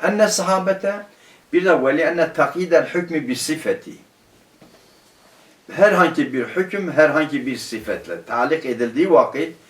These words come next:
yucibu taksisel hitabi. O talik hitabın taksisini gerektiriyor.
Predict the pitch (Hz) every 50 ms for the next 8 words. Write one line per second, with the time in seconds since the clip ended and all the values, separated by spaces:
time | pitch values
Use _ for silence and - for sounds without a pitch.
0 | - - - - _ _ 117 131 170 196 196 190 175 135 131 135 120 113 107 104
1 | - 160 147 - - - - 180 175 170 - 139 123 - - 123 110 - 117 98
2 | 87 - - 85 82 - - _ _ - _ _ _ _ _ _ _ _ _ _
3 | _ - 175 175 175 - 160 147 135 165 - 143 165 208 208 - - - - -
4 | - 139 135 135 - 135 127 135 131 175 175 - - 143 131 - - - 143 123
5 | - 151 143 131 113 107 98 95 - - 90 82 82 80 -